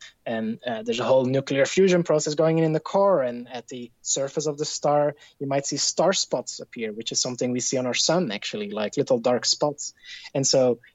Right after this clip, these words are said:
you have to look really precisely and long enough to make sure you can disentangle, uh, spots on the star which come and go from the planets which are more regular,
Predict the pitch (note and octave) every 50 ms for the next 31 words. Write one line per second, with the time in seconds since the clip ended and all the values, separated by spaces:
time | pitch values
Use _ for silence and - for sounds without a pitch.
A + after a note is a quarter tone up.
0 | _ - D3+ B2+ C3 C#3 - - - G#3 F#3+ F3+ E3+ E3 - - _ _ _ -
1 | B2+ C#3 D3+ F3+ F3 - G3 E3 - - C#3+ C3 C3+ - - F3+ F#3+ A3 G#3+ -
2 | - D3 D#3 D#3+ D#3 - _ _ - C#3+ D3+ F#3 G3+ F3+ B2+ G#2+ G2 - - -
3 | _ _ _ - - C#3+ C#3+ C3+ - - - D#3 D#3 D3+ C3+ A#2+ B2 A#2 - -
4 | A#2 A2+ A2+ B2 - - B2 A2+ - C3 C#3 C3+ B2+ A#2+ A#2+ A2 G#2+ - _ _
5 | _ - - G#2 - - - - - - - - - - - B2+ B2 A#2 - -
6 | - A#2+ A#2 A#2+ A#2+ B2 A#2 A2+ A2 - - - B2 B2 A#2+ A#2+ A#2 A#2 A#2 A#2
7 | C3 C#3+ - - - - _ - - - C#3 B2+ B2 B2 A#2+ A#2+ A#2 A2+ A#2 -
8 | _ _ - - D3 C#3 C#3 C3 G#2+ - - - A#2+ - - B2 A#2 A2 - -
9 | C#3+ C3+ C3+ C3 B2+ C#3+ E3 E3 B2+ A2 G#2+ A2 C#3+ D#3+